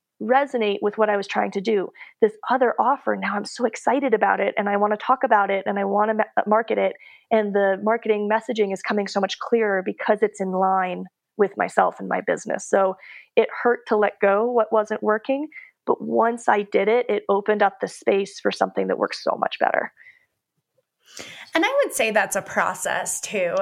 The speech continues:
Speaker 2: I
Speaker 1: It
Speaker 2: think a lot
Speaker 1: is.
Speaker 2: of times when we're trying to create some space for something new and better, like what you're talking about here with a new offering,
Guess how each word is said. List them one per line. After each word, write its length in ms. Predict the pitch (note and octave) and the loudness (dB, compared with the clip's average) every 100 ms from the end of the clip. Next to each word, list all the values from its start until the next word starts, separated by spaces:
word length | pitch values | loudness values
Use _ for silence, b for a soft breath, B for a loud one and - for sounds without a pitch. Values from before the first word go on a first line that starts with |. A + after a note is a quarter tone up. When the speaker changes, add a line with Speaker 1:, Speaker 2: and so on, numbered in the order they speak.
| - | -2
Speaker 2:
I 80 | A#3 | -2
Speaker 1:
It 80 | B3 | 0
Speaker 2:
think 200 | C4+ C#4 | -2 -2
a 60 | |
lot 240 | B3+ G#3 G3+ | 0 0 0
Speaker 1:
is. 60 | G3+ | -4
Speaker 2:
of 60 | |
times 640 | - G#3 F#3+ F#3 G3 G3+ - - | -6 -4 -4 -6 -10 -10 -14 -8
when 540 | A3 G3 F#3+ F#3 F#3 | -4 -4 -4 -6 -4
we're 240 | G3 F#3 | 0 0
trying 320 | F#3 - F3+ F#3+ | -4 -8 -8 -8
to 80 | |
create 480 | F#3 - F3+ F3+ F3+ | -10 -8 -6 -6 -8
some 240 | - F3+ F3 - | -8 -8 -10 -6
space 460 | - G3+ G#3 G3+ | -4 -2 -4 -4
for 160 | - F#3 | -6 -6
something 600 | F#3+ F3+ F#3 F3+ F3+ F3 F#3 | -6 -8 -8 -10 -10 -10 -12
new 220 | F#3 F#3 | -10 -10
and 200 | F3 F3 | -8 -4
better, 420 | E3 F3+ F3+ F3 | -2 0 -2 -2
like 220 | F3 F3 F3+ | -4 -6 -6
what 140 | E3+ | -8
you're 140 | F3+ | -10
talking 360 | F3 F3 E3+ F3 | -6 -8 -6 -4
about 220 | E3+ - | -2 -4
here 300 | - D4 C#4 | -2 0 0
with 180 | A#3+ G#3+ | -2 -6
a 40 | F3 | -8
new 220 | F3 F3 | -10 -10
offering, 720 | - A3+ C#4 - E3+ F3 | -2 -2 -2 -4 -4 -4